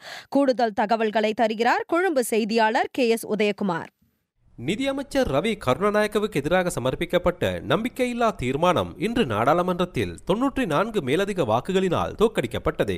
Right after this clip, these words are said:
Speaker 2: இன்று மாலை நடைபெற்ற வாக்கெடுப்பின் பின்னர் சபாநாயகர் கரு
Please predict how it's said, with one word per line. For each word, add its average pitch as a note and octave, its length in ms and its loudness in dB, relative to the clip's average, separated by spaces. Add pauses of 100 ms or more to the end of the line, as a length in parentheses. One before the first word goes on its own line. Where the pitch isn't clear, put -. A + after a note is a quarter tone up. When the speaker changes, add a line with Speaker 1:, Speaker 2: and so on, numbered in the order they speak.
(140)
Speaker 2:
இன்று A#3+ 320 0
மாலை F3 360 2
நடைபெற்ற C#3+ 600 0 (220)
வாக்கெடுப்பின் A#3+ 600 0
பின்னர் A3 300 0 (100)
சபாநாயகர் A#3+ 640 0
கரு F#3+ 240 0